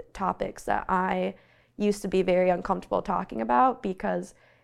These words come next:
I understand has created a movement that has thousands of people behind it. And so it's one of those things that, like, <clears throat> I understand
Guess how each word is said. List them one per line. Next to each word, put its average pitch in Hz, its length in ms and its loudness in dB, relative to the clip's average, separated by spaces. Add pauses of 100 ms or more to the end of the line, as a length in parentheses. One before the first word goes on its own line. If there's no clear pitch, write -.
(120)
I 208 160 6
understand 196 360 0
has 190 100 -4
created 185 340 0
a 175 60 -2
movement 196 720 2
that 185 180 4
has 185 460 0 (1300)
thousands 190 440 6
of 175 100 -6
people 202 300 0
behind 185 480 0
it. 277 340 2
And 202 200 -2
so 185 460 4 (460)
it's 202 200 2
one 202 120 6
of 202 80 4
those 190 180 4
things 190 320 -2
that, 185 340 0
like, - 340 -6 (1700)
<clears throat> - 20 -10 (960)
I 214 160 6
understand 190 720 0